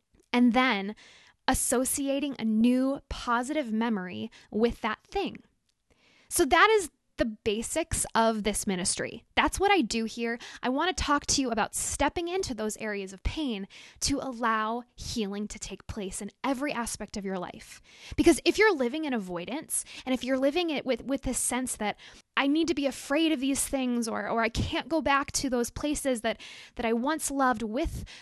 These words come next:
my ex, or whatever the case may be,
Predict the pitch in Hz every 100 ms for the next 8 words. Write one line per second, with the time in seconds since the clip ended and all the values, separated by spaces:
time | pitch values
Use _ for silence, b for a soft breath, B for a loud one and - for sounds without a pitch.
0 | B 214 - - 285 - - 226 214 254
1 | - 339 359 - - 294 - 254 233 254
2 | 185 -